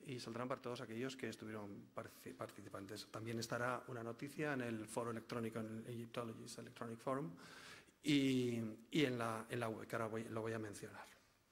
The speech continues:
¿Qué cambios hay? El primero y más evidente es un cambio de nombre, que no es la primera vez que ocurre, y tiene una razón de ser. Nosotros hicimos, los que montamos el primer encuentro, lo, lo,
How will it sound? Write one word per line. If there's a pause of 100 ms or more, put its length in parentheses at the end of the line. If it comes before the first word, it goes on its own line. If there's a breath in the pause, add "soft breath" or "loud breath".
(480 loud breath)
¿Qué
cambios
hay?
El
primero
y
más
evidente (280)
es
un
cambio
de
nombre, (180)
que
no
es
la
primera
vez
que
ocurre, (840 loud breath)
y
tiene
una
razón
de
ser. (720 loud breath)
Nosotros
hicimos, (100)
los
que (140)
montamos
el
primer
encuentro, (340)
lo,
lo,